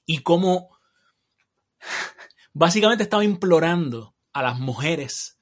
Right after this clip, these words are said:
cis que tienen sus grupos de coding, tú sabes, girl coding groups and, you know, female support groups, que de la misma manera que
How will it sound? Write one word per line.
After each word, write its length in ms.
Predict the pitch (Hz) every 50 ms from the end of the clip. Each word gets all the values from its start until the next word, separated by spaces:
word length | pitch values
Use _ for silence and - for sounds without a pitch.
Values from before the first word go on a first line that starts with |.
| _ _ _
cis 800 | - - - - 170 147 143 - - - - - - - - _ _ _ _ _ _ _ _ _ _ _ _
que 460 | - 143 143 139 139 135 135 131 127 127
tienen 240 | 127 127 131 143 151
sus 200 | - - 151 139
grupos 420 | 127 139 143 143 143 156 156 139 135
de 120 | 127 117
coding, 680 | - 127 127 135 135 135 135 131 123 123 123 117 120 117
tú 80 | - 123
sabes, 500 | - 139 127 117 113 113 104 104 101 - _ - - - _ _ _ _ _ _
girl 400 | - 127 160 160 160 160 160 151
coding 600 | - - 165 151 147 143 139 135 131 127 127 120
groups 600 | 113 127 127 135 135 135 - - - - - - 135
and, 520 | 123 120 123 120 117 113 113 117 113 117 120
you 80 | 131 135
know, 260 | 131 123 120 120 120 117 - - _
female 640 | - 165 165 160 156 156 151 147 147 147 143 139 135
support 600 | 123 - - 151 139 - - 143 139 135 135 131 - _ _ _ _ _ _ _ _
groups, 800 | - 135 147 151 147 - - - - - - - - - - _ _ _ _ _ _ _ _ _ _ _ _ _ _ _ _ _ _ _ _ _ _ _ _ _ _ _ _ _ _ _ _ _ _
que 140 | 160 160
de 80 | 151 147
la 100 | 147 139
misma 240 | 131 123 123 143 151
manera 320 | 170 170 170 175 185 180
que 1040 | 185 190 175 170 170 170 165 160 160 156 151 151 147 143 139 135 131 127 123 120